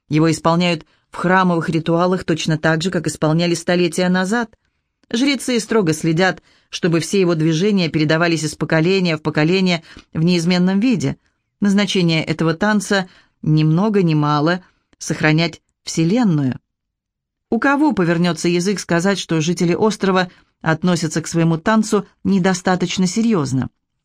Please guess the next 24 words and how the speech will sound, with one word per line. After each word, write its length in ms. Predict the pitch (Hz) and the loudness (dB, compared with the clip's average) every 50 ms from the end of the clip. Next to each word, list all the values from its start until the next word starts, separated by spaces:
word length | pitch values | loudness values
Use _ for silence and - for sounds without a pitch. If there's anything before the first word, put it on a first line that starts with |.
| _ _ _ _ _ _ _ _ _ _ _ _ _ - | _ _ _ _ _ _ _ _ _ _ _ _ _ -4
В 120 | 170 165 | -2 0
начале 520 | 160 160 156 156 - 170 165 160 156 147 - - - - - _ _ | 0 0 0 0 0 0 0 0 0 -2 -4 -10 -20 -20 -20 _ _
тысяча 340 | - 226 220 - 214 - 196 | -6 -4 -4 -4 -4 -2 -2
девятьсот 380 | 170 185 185 180 180 - 208 202 | 0 0 0 0 0 -2 -2 -2
шестидесятых 720 | - 180 170 - 180 170 180 175 190 185 180 185 170 160 | -2 -4 -2 -2 -2 0 0 0 0 0 0 0 0 0
годов 400 | 170 180 190 226 269 254 - - _ - - _ _ - | 0 0 0 0 -2 -2 -4 -8 _ -20 -20 _ _ -2
на 180 | 175 190 202 214 | 0 2 2 2
Бали 320 | 208 262 262 247 196 170 | 2 2 2 2 2 0
хлынула 440 | 156 - 196 214 220 214 202 208 202 | 0 0 0 2 2 2 2 0 0
первая 420 | 180 220 226 214 196 196 190 185 | 0 -2 -2 0 0 0 0 0
волна 320 | 175 180 180 185 202 214 190 | 0 0 0 0 0 0 2
массового 500 | 180 180 180 180 - - 185 180 180 175 | 0 0 0 -2 -2 -2 0 0 0 0
туризма. 540 | 175 208 214 196 165 135 120 127 135 135 - _ _ _ _ _ _ - | 0 0 0 0 0 -2 -2 -2 -4 -4 -4 _ _ _ _ _ _ -8
И, 200 | - 135 135 127 | -4 -4 -4 -2
конечно 480 | - 143 139 147 185 208 196 - 170 | -2 -2 0 0 0 0 0 0 -2
же, 180 | 156 143 151 - - - - - _ | 0 0 -2 -2 -4 -12 -20 -16 _
иностранные 680 | - 151 151 156 156 - - 196 247 269 240 208 170 151 | -2 0 2 2 0 0 -2 0 2 2 2 2 2 0
гости 380 | 135 131 143 175 208 190 - 165 | -2 0 0 0 0 0 -2 -2
загорелись 560 | 143 156 151 156 151 156 185 208 196 190 - | -2 0 2 2 2 2 2 0 0 0 -2
интересом 640 | 156 147 - 147 147 175 214 226 - 190 165 151 - - - - - - _ _ _ _ _ _ - - | -2 -2 0 0 0 0 0 0 0 -2 -2 -2 -2 -6 -16 -20 -20 -20 _ _ _ _ _ _ -10 -6
к 80 | 143 | -2
загадочным 720 | 131 175 165 151 185 190 196 175 170 156 - - 160 160 156 | -2 0 0 2 2 2 2 0 0 -2 -2 -2 0 0 0
священным 600 | - 170 165 - - 175 160 156 156 160 160 156 | 0 -2 -2 -2 0 0 0 2 2 2 0 0
танцам. 600 | - 185 165 160 147 135 - - 139 131 131 - | 0 2 2 2 2 0 -2 -4 -4 -4 -4 -4